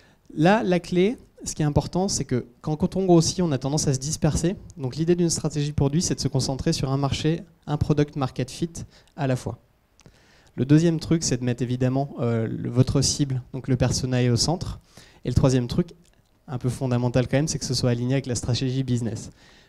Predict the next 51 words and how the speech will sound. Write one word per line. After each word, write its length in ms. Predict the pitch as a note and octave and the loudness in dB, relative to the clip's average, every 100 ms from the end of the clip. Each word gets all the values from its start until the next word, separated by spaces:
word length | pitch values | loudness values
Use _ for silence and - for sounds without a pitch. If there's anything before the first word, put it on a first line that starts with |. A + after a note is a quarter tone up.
| - | -4
Si 160 | - | -2
je 80 | C3 | 2
me 80 | C#3+ | 2
concentre, 480 | D3 E3+ F#3 F3+ - | 2 2 2 -2 -2
euh, 160 | B2+ B2 | 0 0
sur 160 | - | -2
les 220 | B2 B2 | 0 0
étudiants, 500 | C#3 - C#3 D3 D#3+ E3 | 0 -2 0 0 0 -2
euh, 200 | B2 B2 | -2 0
je 80 | |
sais 120 | A#2+ - | -2 0
pas, 120 | C#3+ | 0
d'école 320 | C3 C3 C3 | 0 -2 0
de 60 | B2+ | 0
commerce 380 | C#3 C#3 D3 | 2 0 0
et 40 | C3+ | -2
que 80 | B2 | -4
les 60 | |
sales 280 | A2 D3+ C3 | -2 0 0
ont 60 | A#2+ | -2
prévu 240 | B2+ C3 | -2 -2
de 40 | |
faire 160 | - A#2 | 0 0
vingt 140 | A#2+ | 0
millions 300 | C3 C3+ C#3 D#3 - - | -2 -2 -4 -6 -18 -12
sur 140 | - | -2
les 160 | A#2+ A#2+ | 2 4
ingénieurs 400 | B2+ B2+ C3+ C3+ | 2 2 0 0
cette 160 | B2+ B2 | -2 -2
année 180 | B2+ | 0
parce 140 | C3 A#2+ | 0 0
que 80 | A2+ | -2
c'est 120 | A#2+ | -2
ce 80 | - | -2
que 60 | |
les 80 | B2 | 0
boîtes 180 | B2 B2 | 0 0
demandent, 300 | B2 C3+ C#3+ - - - _ | 2 0 -4 -10 -20 -20 _
j'ai 140 | B2+ | -4
mal 160 | A#2+ A#2 | -2 0
fait 100 | B2+ | 0
mon 140 | A#2+ | -2
taf. 220 | A#2+ B2 | -2 -4
Donc 180 | B2 A2+ | -4 -4
il 20 | |
y 40 | A#2+ | -4
a 40 | |
plein 140 | A#2 B2+ | -2 -4
de 60 | |
contraintes 460 | B2 A#2+ A#2+ A2+ - - | -4 -8 -8 -10 -14 -10
là-dessus. 240 | A#2 - | -10 -10